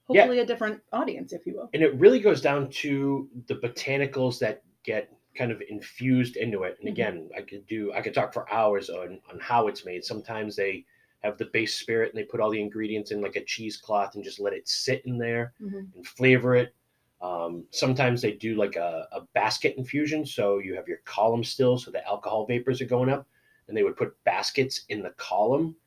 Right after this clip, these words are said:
Speaker 2: Okay.
Speaker 1: so the vapors would go through the different botanicals, uh, with the Benhams. They actually distill each of their botanicals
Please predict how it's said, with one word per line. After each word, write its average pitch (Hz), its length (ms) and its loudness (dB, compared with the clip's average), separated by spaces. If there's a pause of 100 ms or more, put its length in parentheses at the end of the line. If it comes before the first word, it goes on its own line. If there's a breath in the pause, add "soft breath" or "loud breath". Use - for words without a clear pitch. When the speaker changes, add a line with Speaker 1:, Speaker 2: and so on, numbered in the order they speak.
(280)
Speaker 2:
Okay. 185 60 -10
Speaker 1:
so - 100 -2
the 110 140 0
vapors 101 460 0
would 101 160 -4
go 90 160 -4 (200)
through 104 480 0 (180)
the 151 60 -6
different 156 320 0
botanicals, 170 840 2 (560)
uh, 92 200 2
with 101 160 0
the 82 220 -4
Benhams. 156 580 4 (440 soft breath)
They 110 160 2
actually 104 640 -2 (300)
distill 127 720 2
each 135 200 -4
of - 220 -8
their 120 240 4
botanicals 117 640 -4